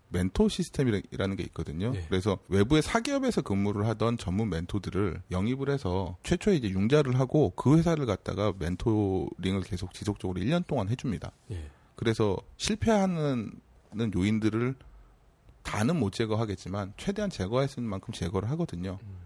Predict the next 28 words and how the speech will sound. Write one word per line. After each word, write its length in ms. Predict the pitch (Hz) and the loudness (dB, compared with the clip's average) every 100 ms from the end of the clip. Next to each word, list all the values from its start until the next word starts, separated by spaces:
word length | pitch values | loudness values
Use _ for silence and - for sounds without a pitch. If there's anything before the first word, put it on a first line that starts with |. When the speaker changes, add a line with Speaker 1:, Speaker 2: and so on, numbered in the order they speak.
| - | -6
Speaker 1:
일종의 300 | 175 214 208 | -4 -2 -2
안전장치를 600 | 104 107 185 170 156 135 - | 0 -2 -2 -2 -4 -6 -6
충분히 320 | 170 185 175 | -6 -4 -4
가지고 360 | - 101 113 101 | -4 -6 -4 -6
있고요. 480 | - - 98 110 107 - | -6 -2 -2 -2 -6 -6
타 840 | - 202 202 196 185 180 156 135 - - | -2 0 0 0 -2 -2 -2 -4 -8 -16
기관에 380 | - 107 127 127 | -6 -2 0 0
비해서는 840 | - 107 113 - 92 90 98 113 95 | 0 0 2 0 0 0 0 0 -2
아, 140 | - - - | -8 -10 -12
연륜이 360 | 107 104 139 151 | -4 0 0 0
좀 140 | 120 | -2
많이 200 | 95 95 | -2 -4
쌓여서 440 | 98 165 190 - 107 | -4 -2 -2 -2 -4
이제는 540 | 95 90 85 87 95 - _ - | -4 -6 -6 -6 -8 -14 _ -8
가장 320 | - 139 160 | -2 0 0
먼저 400 | 92 95 101 87 | 0 0 -2 -2
Speaker 2:
음. 60 | 107 | -6
Speaker 1:
시작을 340 | - 143 123 | -6 -4 -4
했거든요. 520 | 139 - 110 - 104 104 113 | -6 -8 -10 -8 -8 -10 -6
Speaker 2:
예. 60 | 90 | -2
Speaker 1:
연륜이 300 | 95 113 107 | 0 -2 -2
쌓여서 520 | 151 165 135 104 107 - _ - | -2 0 -2 -4 -6 -14 _ -8
지금은 340 | - 143 151 | -6 -4 -4
시스템이 640 | 135 196 185 190 156 143 - - | -6 -8 -8 -8 -6 -6 -6 -6
완전히 300 | 80 98 120 | -4 -2 -4
좀 120 | 123 101 | -4 -8
정착화된 520 | 95 - - - 90 | -8 -6 -6 -6 -6
걸로 280 | 92 82 | -6 -6